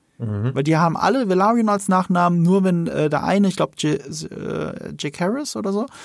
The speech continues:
Speaker 2: wenn der auf den Thron
Speaker 1: Mhm.
Speaker 2: steigen sollte, er würde dann den Nachnamen Targaryen wieder annehmen. Also sind
Speaker 1: Ja.
Speaker 2: sie eigentlich Velaryons, deswegen sehen sie aus, wie so, wie sie da so aussehen. Und sie sind die einzigen in der Szene zumindest, und das ist auch so, ähm,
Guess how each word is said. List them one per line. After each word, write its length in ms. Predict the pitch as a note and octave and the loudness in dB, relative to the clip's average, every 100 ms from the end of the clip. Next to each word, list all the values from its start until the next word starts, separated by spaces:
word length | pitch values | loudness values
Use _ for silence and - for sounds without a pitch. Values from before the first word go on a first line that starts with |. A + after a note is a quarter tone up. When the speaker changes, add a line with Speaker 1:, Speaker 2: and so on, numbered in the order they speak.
| - | -12
Speaker 2:
wenn 160 | - E3 | -2 2
der 240 | E3+ G#3 | 4 4
auf 160 | G3+ G3 | 4 2
den 120 | F#3 | 0
Thron 180 | D3+ E3 | 2 2
Speaker 1:
Mhm. 20 | |
Speaker 2:
steigen 300 | F#3+ F3 E3 | 2 2 2
sollte, 480 | D3 D3 F3+ G3 G3+ | 4 4 4 4 2
er 180 | - D#3+ | 2 0
würde 180 | D#3+ D#3 | 2 2
dann 140 | D3 | 0
den 120 | D3+ C#3+ | 0 0
Nachnamen 480 | C#3+ D3+ D3 C#3+ | 0 0 -2 -2
Targaryen 560 | C#3+ C#3 C#3 C#3 C#3 B2 | -2 -2 0 0 -2 -4
wieder 160 | A#2 A2 | -4 -4
annehmen. 400 | B2+ B2 A2+ - - - - | -4 -6 -8 -12 -20 -20 -8
Also 240 | - D#3+ | -2 2
sind 140 | G3+ F#3 | 4 6
Speaker 1:
Ja. 100 | B2 | 6
Speaker 2:
sie 140 | B2 | 4
eigentlich 580 | - D3 E3 F3+ F3 D#3 | 2 0 2 2 0 0
Velaryons, 540 | C#3+ F3+ C4+ A#3+ A#3 | 2 4 4 4 2
deswegen 300 | - - F3 | 0 2 4
sehen 180 | D#3 D#3+ | 4 2
sie 180 | D3 C#3 | 0 -2
aus, 220 | - D3 | -2 -4
wie 80 | C#3 | -4
so, 100 | C3 C3 - - | -6 -8 -8 -8
wie 100 | C#3 | -4
sie 140 | C#3 | -4
da 200 | B2 C3 | -4 -2
so 80 | C#3 | 0
aussehen. 500 | D#3 A3+ - F3 A#3+ - - _ _ | 2 0 0 -2 -2 -8 -20 _ _
Und 400 | - A#3 F#4+ - - _ | 4 4 2 -6 -12 _
sie 120 | - F3 | -2 2
sind 200 | F3+ G3 | 4 4
die 100 | F3+ | 4
einzigen 460 | E3 G#3+ D#4 D4 | 4 4 4 2
in 120 | A3 F3+ | 4 4
der 160 | D#3 | 4
Szene 460 | - - A#3+ E4+ F#3 | 2 2 2 2 0
zumindest, 580 | - D3 C3 C#3 G3+ - | 2 0 2 0 0 0
und 100 | D#3+ | 0
das 140 | E3 | 0
ist 80 | E3 | 0
auch 160 | - | -2
so, 360 | F3+ D#3+ D3+ D3+ D3 _ _ _ - | 0 2 4 2 -2 _ _ _ -6
ähm, 720 | C#3+ C#3+ C#3 C#3 C3+ C#3 - | 0 0 0 -2 -2 -4 -8